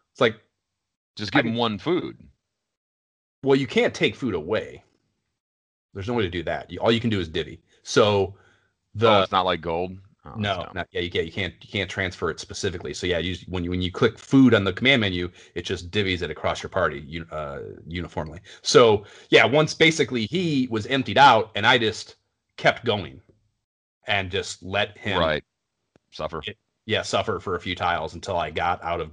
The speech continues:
Speaker 1: Gremlin City. <laughs> And then divvied up, and, you know, and I was fine because only, you know, wh-, divvying, losing one and then divvying, I still had plenty to, for it not to be a huge issue. But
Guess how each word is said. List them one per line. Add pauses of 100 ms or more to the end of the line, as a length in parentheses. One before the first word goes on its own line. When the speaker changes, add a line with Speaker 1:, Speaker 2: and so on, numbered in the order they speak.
(100)
Speaker 1:
Gremlin
City.
<laughs> (680)
And
then
divvied
up,
and,
you
know,
and
I
was
fine
because
only,
you
know, (380)
wh-, (220)
divvying, (240)
losing
one
and
then
divvying,
I
still
had
plenty
to,
for
it
not
to
be
a
huge
issue.
But